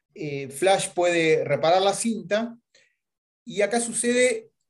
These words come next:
que para mí es lo, lo que vuelve trascendental este, a este número, es lo que sucede ahora,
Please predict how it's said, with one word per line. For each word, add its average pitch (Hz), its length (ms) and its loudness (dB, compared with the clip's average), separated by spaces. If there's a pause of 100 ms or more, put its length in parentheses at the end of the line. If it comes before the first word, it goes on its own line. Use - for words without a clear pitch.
(1120)
que 156 100 -20
para 170 280 0
mí 226 300 -4
es - 380 -12
lo, 151 440 -2
lo 151 160 0
que 156 100 -4
vuelve 202 260 2
trascendental 175 600 -2
este, 190 280 -4
a 180 80 -6
este 185 220 -8
número, 220 300 2
es - 160 -4
lo 147 100 -6
que 151 80 -8
sucede 170 340 -4
ahora, 208 560 0